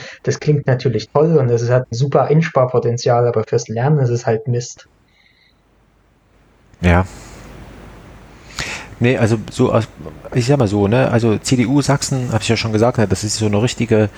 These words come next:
Speaker 2: äh, da kommst du wohlfühlmäßig, wirst du da eingepackt, so nach dem Motto, wir machen das, ne, kein Ding,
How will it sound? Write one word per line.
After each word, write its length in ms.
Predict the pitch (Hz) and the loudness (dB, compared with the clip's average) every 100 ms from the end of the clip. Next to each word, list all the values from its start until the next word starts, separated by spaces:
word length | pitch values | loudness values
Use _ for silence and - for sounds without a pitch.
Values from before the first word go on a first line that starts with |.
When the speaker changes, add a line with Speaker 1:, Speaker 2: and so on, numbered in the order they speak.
| - - - - | -14 -18 -18 -2
Speaker 2:
äh, 300 | 101 95 92 - - - - - - | 2 4 2 -2 -10 -14 -16 -6 -4
da 100 | 98 | -2
kommst 280 | 113 - | -2 -2
du 280 | 107 101 95 - - - - - | 0 2 0 -4 -18 -20 -20 -8
wohlfühlmäßig, 840 | 107 131 151 - 131 117 113 110 107 | 0 2 2 0 0 0 0 0 -4
wirst 140 | 107 | 0
du 60 | 101 | 2
da 80 | 85 | 2
eingepackt, 460 | 101 110 104 - | 2 0 0 0
so 40 | 98 | 0
nach 140 | 95 | 0
dem 120 | 98 | 0
Motto, 220 | 95 95 | 0 0
wir 120 | 87 80 | 0 0
machen 200 | 85 98 | 0 0
das, 220 | 92 90 | 0 2
ne, 200 | 92 92 | 0 0
kein 220 | - 90 | -2 -2
Ding, 260 | 90 95 | -2 -2